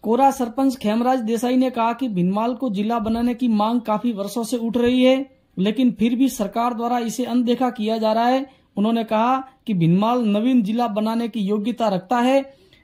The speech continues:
भीनमाल पूरे जालोर जिले का मध्य बिंदु होने के साथ-साथ प्रस्तावित जिले का केंद्र भी है।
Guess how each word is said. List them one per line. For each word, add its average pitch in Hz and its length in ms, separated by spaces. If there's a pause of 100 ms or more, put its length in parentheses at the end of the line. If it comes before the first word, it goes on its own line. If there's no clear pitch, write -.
भीनमाल 226 440
पूरे 262 520
जालोर 214 440
जिले 226 300
का 247 160
मध्य 208 340
बिंदु 240 300
होने 208 240
के 240 140
साथ-साथ 226 520
प्रस्तावित 240 640
जिले 220 340
का 233 140
केंद्र 226 380
भी 214 200
है। 170 260